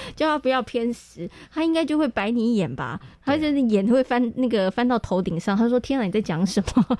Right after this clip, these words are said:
Speaker 1: <laughs> 你还不如告诉他说：“哎，这个东西有什么营养价值？它对于你的身体的什么器官有帮助？”这个可能就会比较好一点了，
Speaker 2: 对，没错。
Speaker 1: 对啊。哦，所以呢，其实跟孩子沟通讲道理要看孩子的年龄，好，那谈什么样的内容，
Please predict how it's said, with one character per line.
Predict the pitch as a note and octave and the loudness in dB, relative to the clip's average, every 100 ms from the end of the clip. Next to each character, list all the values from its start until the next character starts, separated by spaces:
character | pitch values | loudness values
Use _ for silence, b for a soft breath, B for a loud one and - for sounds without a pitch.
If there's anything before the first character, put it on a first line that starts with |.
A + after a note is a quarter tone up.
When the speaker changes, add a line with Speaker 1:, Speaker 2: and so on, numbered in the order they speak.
| B | B
Speaker 1:
<laughs> | B | B
你 | A3+ | 0
还 | A#3+ | 2
不 | C4+ | 0
如 | C#4 | -2
告 | C#4 B3+ | 0 -2
诉 | |
他 | B3 B3 | -2 -2
说 | A#3+ | 0
：“哎， | C#4 D4+ - | 0 -2 -2
这 | C4 | 0
个 | |
东 | A#3+ A#3 A#3 | 2 2 0
西 | A3+ | 0
有 | |
什 | G#3 F3 | 0 0
么 | E3+ | -2
营 | - F3+ G3+ | -2 0 2
养 | A3+ C#3 E3 | 2 -2 -4
价 | G#3+ F#3+ - | -2 -4 -6
值？ | - - A3 B F#3+ | -14 -14 -14 B -12
它 | - | -6
对 | A#3+ C#4+ | 2 4
于 | A3 | 4
你 | |
的 | F3 F#3+ | 4 2
身 | - A#3+ | 2 0
体 | B3+ - | -4 -6
的 | F3 | -4
什 | - | -4
么 | E3+ | -4
器 | - C#4 G3 | -4 -2 0
官 | G#3 G3 | 2 2
有 | F3+ | 0
帮 | - F3 F3+ | -2 0 0
助？” | - F3 - _ | -2 -8 -10 _
这 | F4 | -4
个 | D4+ | -2
可 | A#3 | 0
能 | F3+ | 0
就 | G3 | 0
会 | G3 | -2
比 | G#3+ | -2
较 | F3+ | -6
好 | C3+ C3 C#3 | -8 -10 -10
一 | |
点 | - E2+ | -10 -12
了， | F#2 | -12
Speaker 2:
对， | - | -12
没 | - | -10
错。 | |
Speaker 1:
对 | D#3 | -12
啊。 | - - - B3+ | -12 -14 -14 -8
哦， | C#4+ D#4 | -6 -4
所 | C#4 E4 | -2 -2
以 | |
呢， | E4 A#3 | 0 -2
其 | A3+ | 0
实 | G#3+ | 0
跟 | B3 C4 | 0 -4
孩 | - F#3+ | -4 -6
子 | F3 | -2
沟 | G#3+ G#3 | 0 0
通 | A3+ G3+ | 2 0
讲 | F#3+ C#3+ | 0 -4
道 | D#3 G3+ | -4 -4
理 | C#3+ | -2
要 | E3 | -4
看 | F#3+ G#3+ B B | -2 -4 B B
孩 | - D#3+ E3+ | -10 -4 -4
子 | - | -4
的 | - | -6
年 | D3+ D3+ D3 D#3+ | -4 -4 -4 -4
龄， | C#3 A#2+ F#3 | -4 -6 -6
好， | - C#3+ C3 | -4 -4 -2
那 | F3 - | -4 -4
谈 | - F#3 A3 | -6 -2 0
什 | C4+ | 0
么 | G#3+ | 0
样 | A#3 | 2
的 | A3 | 2
内 | B3 D4 F#3+ | 4 4 2
容， | D#3 | 0